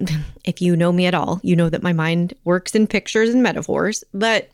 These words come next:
I really did used to think that life was like a highway. This is the way I pictured it for many, many, many years.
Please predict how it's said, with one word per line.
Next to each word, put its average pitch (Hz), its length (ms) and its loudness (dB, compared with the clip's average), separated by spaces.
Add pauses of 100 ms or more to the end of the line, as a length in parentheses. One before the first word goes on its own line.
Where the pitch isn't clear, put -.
(300)
I 247 120 0
really 277 460 0 (160)
did 208 240 0
used 190 280 -2
to 190 60 -4
think 170 320 -4
that 165 200 -4 (340)
life 202 380 0 (100)
was 175 360 0
like 175 140 0
a 151 60 -2
highway. - 460 -4 (200)
This - 160 -4
is 254 80 -8
the 285 80 2
way 285 160 2
I 262 100 2
pictured 175 360 -2
it - 140 -2
for 180 100 2
many, 185 280 4
many, 175 260 2
many 156 280 0
years. - 440 -4